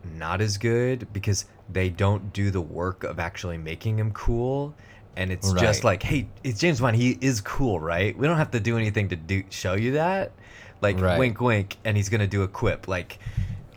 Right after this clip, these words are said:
Speaker 2: Right.
Speaker 1: but the work isn't there.
Speaker 2: But my gosh, everything about John McClane is just cool.
Speaker 1: Yeah.
Speaker 2: And, like,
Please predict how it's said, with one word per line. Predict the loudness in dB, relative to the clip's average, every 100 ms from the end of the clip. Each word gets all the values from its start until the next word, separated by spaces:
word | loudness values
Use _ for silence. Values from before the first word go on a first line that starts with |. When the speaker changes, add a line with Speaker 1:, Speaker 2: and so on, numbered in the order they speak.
| -12
Speaker 2:
Right. | -2 4 8 8 8 6
Speaker 1:
but | 6
the | 4
work | 6 4 4
isn't | 4 4 2
there. | 0 0 -4 -12 -20 -20 -20 -20 -20 0
Speaker 2:
But | 2 4
my | 4 4
gosh, | 4 6 8 6 4 0 0 -4 0
everything | 4 6 4 4 4 4 0 -2
about | 0 4 4 2 2
John | 6 6
McClane | 4 0 2 2 -2 -6 -6
is | -4
just | -4 -4
cool. | -2 -2 0 0
Speaker 1:
Yeah. | -2 -4 -10 -6
Speaker 2:
And, | -2 0
like, | 0 0 -4 -12